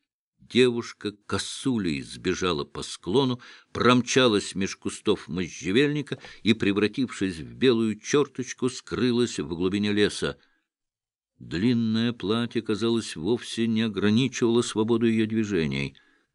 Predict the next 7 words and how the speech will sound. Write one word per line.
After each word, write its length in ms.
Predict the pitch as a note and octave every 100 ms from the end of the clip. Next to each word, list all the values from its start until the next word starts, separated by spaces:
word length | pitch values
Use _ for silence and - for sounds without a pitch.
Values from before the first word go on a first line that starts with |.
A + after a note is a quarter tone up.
| _ _ _ _ _ _ _ _ -
Лошадь 600 | E2+ G2+ F2+ F2+ D#2 -
ведьмака, 760 | E2 E2 D#2+ E2 - E2 D#2+
вздёрнув 640 | - - F2+ D#2+ D#2+ D2+ -
морду, 440 | F2+ F2 D2+ D#2+
испуганно 640 | D#2 - F#2+ C#2+ D2+ D2
заржала. 760 | C#2+ C#2 B1+ - F#2 G#2+ A2 A2 _ _ _ _ _ _ _ _ _ _ _ _ _
Геральт, 540 | - G#2+ G#2 G2 F2+